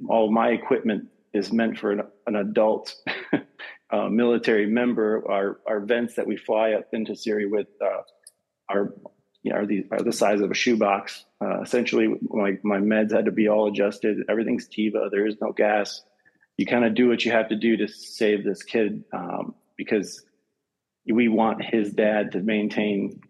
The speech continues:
you know, uh, re-, uh, relations with, with our forward deployed members that are really out there fighting. Uh, so there's a lot of that going on, uh, that, that people don't see, uh, or hear about. But,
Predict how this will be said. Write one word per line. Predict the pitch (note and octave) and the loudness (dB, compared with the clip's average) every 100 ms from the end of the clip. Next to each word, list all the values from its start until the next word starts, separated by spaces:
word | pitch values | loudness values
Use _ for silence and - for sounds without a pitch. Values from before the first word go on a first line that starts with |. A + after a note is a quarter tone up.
| _ _ _ - | _ _ _ -6
you | G2+ | -4
know, | F#2 - G3 | -4 -6 -10
uh, | - - - - - | -12 -14 -20 -16 -10
re-, | A2 G#2 - | -8 -6 -4
uh, | F#2 F2 F2+ - | -2 -2 -4 -4
relations | G#2+ G#2 A2 G2+ G2 | 2 2 2 -2 -2
with, | F#2 F2+ - - | -4 -6 -10 -10
with | G2 | -4
our | G#2 G2+ G2 - - _ - | 0 2 2 -4 -20 _ -2
forward | G#2 F#2 | 0 0
deployed | F#2+ - F#2+ F#2 | -2 2 2 2
members | F#2+ F2+ F2+ - - | 2 0 -2 -4 -4
that | G2+ G2 | 0 0
are | |
really | F#2 G2 F#2 - - - | 2 2 2 -4 -8 -2
out | G2 - | -2 0
there | F#2 - | -4 -2
fighting. | G2 G2+ G#2+ - _ | -2 0 -4 -10 _
Uh, | G2 F#2 - _ - - - | -2 -2 -4 _ -20 -20 0
so | C3+ | 4
there's | B2 | 4
a | C3 | 4
lot | C3+ C#3 | 4 2
of | A2+ | 2
that | A#2 A2+ - | 0 -2 -4
going | A2+ G2 G#2 | -4 -4 -4
on, | G2+ F#2+ G2 | -4 -4 -4
uh, | A2 G#2+ | -4 -2
that, | G#2 - _ - | -2 -4 _ -2
that | G2+ F#2 - | 0 0 -2
people | - A#2+ G#2+ | -4 -2 0
don't | G2 G#2 | 0 -2
see, | - A2 G2+ G2+ - | -4 -2 0 0 -4
uh, | F#2+ F#2 - | -4 -6 -2
or | G2 | -2
hear | - A2+ G#2+ | 0 2 2
about. | F#2+ G2 - | 4 2 2
But, | - - | 0 -2